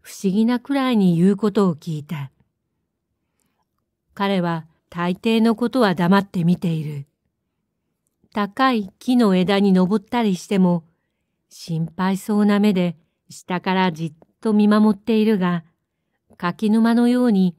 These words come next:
わめいたり騒いだりしない。むしろ後になって、高い枝へ登ったらすぐに片足をこう絡めとか、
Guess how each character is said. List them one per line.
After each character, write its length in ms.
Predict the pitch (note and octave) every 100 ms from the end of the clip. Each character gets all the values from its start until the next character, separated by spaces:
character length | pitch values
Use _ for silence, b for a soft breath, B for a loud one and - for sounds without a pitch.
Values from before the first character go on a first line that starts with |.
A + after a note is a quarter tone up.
| _
わ 180 | D#3+ D#3+
め 160 | F3 G#3+
い 80 | G3+
た 140 | F#3
り 80 | E3
騒 440 | D3 E3+ F3 G#3+
い 20 | G3+
だ 140 | F#3
り 100 | D#3
し 200 | - E3
な 160 | E3 D#3+
い。 120 | - _ _ _ _ _ _ _ _ _ _
む 140 | G#3+ A#3+
し 180 | - G#3+
ろ 220 | F#3 F3+
後 260 | A#3 C#4+
に 120 | C4 A3
な 140 | G3
っ 20 |
て、 340 | - F#3+ F3+ E3 _ _ _ _ _
高 420 | F3+ E3+ - A3+
い 200 | A3+ F#3+
枝 260 | F3 F#3 F#3+
へ 80 | F#3+
登 320 | F3+ F3 G3+
っ 40 |
た 140 | A3+ G3+
ら 220 | F#3 E3 _ _ -
す 240 | - C4
ぐ 120 | C4
に 160 | A3 F#3+
片 360 | D#3+ E3 G3
足 280 | G3 G3 G#3
を 120 | G3+ G3
こ 300 | - F3+ G3+
う 20 |
絡 320 | F3+ G#3 A3
め 120 | G#3+
と 120 | G3
か、 280 | F#3+ F3+ D#3+